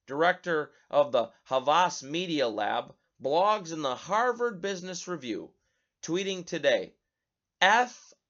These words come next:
off already, white people. You enslaved and murdered whole continents.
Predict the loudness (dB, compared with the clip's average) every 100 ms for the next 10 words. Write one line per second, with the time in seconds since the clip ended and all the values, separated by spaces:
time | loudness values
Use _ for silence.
0 | _ 8 10 8 4 -2 2 4 4 4
1 | 2 0 -8 _ _ _ -14 0 4 4
2 | 0 -12 -10 -8 -4 -2 -2 -4 -12 _
3 | _ _ _ -8 -4 -2 -2 -4 -6 -4
4 | 0 0 0 -4 -4 -4 0 0 2 0
5 | -2 -4 2 2 2 -4 -4 -2 -4 -12
6 | -14 -14 -14 -14